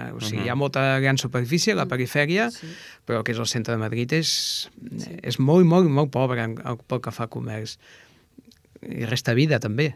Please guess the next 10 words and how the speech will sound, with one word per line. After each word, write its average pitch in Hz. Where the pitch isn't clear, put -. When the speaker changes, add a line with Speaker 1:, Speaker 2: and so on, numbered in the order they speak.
Speaker 1:
evidentment. 107
Speaker 2:
Mhm, 101
mhm. 98
Speaker 1:
I 147
per, 135
a 139
veure, 143
des 139
d'allà 160
sempre, 156